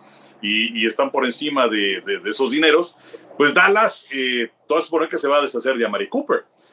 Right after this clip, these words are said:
que tiene un contrato de cinco años y cien millones de dólares, y será interesante, no sé, por ahí se maneja la posibilidad de verlo con Nueva Inglaterra, pero, pero sí creo que los Vaqueros manejaron mal sus finanzas quedándose con él.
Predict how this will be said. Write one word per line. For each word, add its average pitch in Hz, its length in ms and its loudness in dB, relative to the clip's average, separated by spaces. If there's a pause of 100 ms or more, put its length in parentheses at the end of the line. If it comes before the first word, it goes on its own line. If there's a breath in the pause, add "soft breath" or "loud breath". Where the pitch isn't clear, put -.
(160 soft breath)
que - 140 -20
tiene 113 100 2
un 156 100 0
contrato 147 360 2
de 135 60 2
cinco 139 340 2
años 147 340 2
y 156 100 -4
cien 165 380 0
millones 143 440 2
de 143 80 4
dólares, 113 540 2 (460 soft breath)
y 104 60 -4
será 120 180 2
interesante, 131 640 2
no 135 100 0
sé, 156 180 4
por 123 140 2
ahí 131 60 4
se 127 120 -4
maneja 113 300 0
la 104 140 0
posibilidad 110 400 2
de 107 60 2
verlo 113 280 0
con 92 140 -10
Nueva 87 160 -12
Inglaterra, 135 560 2 (580 loud breath)
pero, 117 880 6
pero 113 220 2
sí 151 200 -8
creo 151 200 0
que 127 340 0
los 113 180 0
Vaqueros 135 300 0
manejaron 120 460 0
mal 120 360 2
sus - 260 -12
finanzas 131 640 2 (280 soft breath)
quedándose 113 440 2
con 80 200 -8
él. 71 200 -12